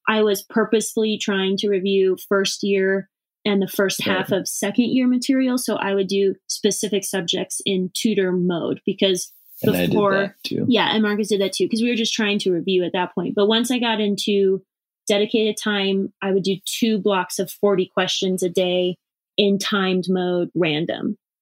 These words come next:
Speaker 1: just to help simulate a real test and also work on timing. And then I think I found myself too, if I knew the subject I had chosen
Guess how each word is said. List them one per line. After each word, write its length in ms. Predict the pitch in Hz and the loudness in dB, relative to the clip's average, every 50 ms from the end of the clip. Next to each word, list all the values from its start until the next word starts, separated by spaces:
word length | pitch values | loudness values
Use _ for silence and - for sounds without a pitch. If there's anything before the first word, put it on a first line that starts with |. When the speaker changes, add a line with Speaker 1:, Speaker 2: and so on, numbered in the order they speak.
| _ _ _ _ _ _ - | _ _ _ _ _ _ -4
Speaker 1:
just 180 | 202 190 - - | -2 -2 0 0
to 100 | 214 196 | -2 0
help 280 | 185 190 190 180 175 - _ - | 0 0 0 -2 -2 -6 _ -12
simulate 720 | - - - - 196 185 180 180 175 175 175 175 - - - | -10 -6 -4 -2 0 0 0 0 0 -2 -2 -2 -4 -4 -2
a 120 | 202 190 | -2 0
real 460 | 185 185 190 185 180 185 190 185 - _ - - | 0 0 0 0 0 0 -2 -4 -6 _ -16 -10
test 360 | - - 208 185 185 - - 190 | -4 -2 0 0 0 -2 -2 -2
and 100 | 185 180 | -2 -2
also 260 | 180 180 - - 185 | -2 -2 -2 -2 0
work 180 | 180 185 185 - 185 | 0 -2 -2 -2 -2
on 120 | 180 190 | -4 -2
timing. 460 | - - 185 190 190 185 185 185 180 190 | -2 -2 0 0 2 2 2 0 0 0
And 140 | 190 190 | 0 0
then 180 | 196 190 185 180 - - - - - - - | 0 0 0 -2 -6 -10 -14 -18 -18 -4 -2
I 100 | 196 202 | -2 0
think 260 | 202 - 233 226 220 - 202 | 2 2 2 2 2 2 0
I 60 | 214 | 0
found 300 | - - 226 220 233 254 | 2 2 2 4 4 2
myself 340 | 262 262 254 - 226 208 208 | 2 0 0 0 -2 -2 -2
too, 260 | - - - 214 214 208 | -2 -2 0 2 2 2
if 140 | 202 - | 2 0
I 80 | 202 196 | 0 0
knew 420 | 190 190 196 196 208 214 220 226 233 | 2 2 2 4 4 4 4 4 2
the 100 | 214 208 | 2 0
subject 580 | 190 - - 202 185 180 175 208 196 196 196 - - | -2 -2 -2 -2 0 0 0 0 0 0 -2 -4 -4
I 120 | 190 190 | -4 -4
had 220 | 185 175 196 185 - | -2 -2 -2 -2 -2
chosen 640 | - - 196 185 185 185 - 233 233 233 226 220 | -2 0 0 0 0 0 0 0 2 2 0 0